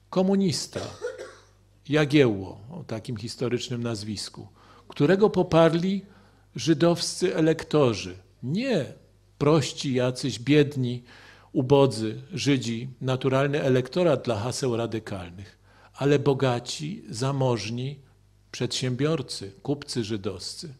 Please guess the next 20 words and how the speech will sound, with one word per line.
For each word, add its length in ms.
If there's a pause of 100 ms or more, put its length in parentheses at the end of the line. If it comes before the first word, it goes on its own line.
(320)
zdecydowali 840
się 360 (1800)
na 260
ten 460 (160)
gest, 680 (840)
który 400
okazał 500
się 160
kosztować 600
bardzo 420
wiele 320
obie 340
strony. 640 (420)
Bardzo 260
ciekawie 480
o 60
tym 180
pisze 300
znakomity 580
historyk 680